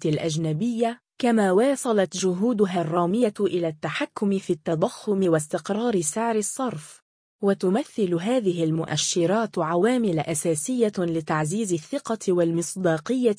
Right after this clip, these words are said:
لدى الشركاء الماليين والمستثمرين الدوليين. وأوضح البنك المركزي التونسي أن هذا الاتفاق إلى جانب أهميته المالية،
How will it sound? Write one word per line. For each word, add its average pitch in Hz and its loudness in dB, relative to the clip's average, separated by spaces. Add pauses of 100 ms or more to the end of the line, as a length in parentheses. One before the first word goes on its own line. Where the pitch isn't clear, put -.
لدى 170 0
الشركاء 180 -2
الماليين 160 0
والمستثمرين 175 0
الدوليين. 196 0 (680)
وأوضح 240 2
البنك 190 0
المركزي 175 -2
التونسي 240 0
أن 170 -4
هذا 196 2
الاتفاق 165 -2
إلى 165 2
جانب 190 2
أهميته 165 -2
المالية، 175 0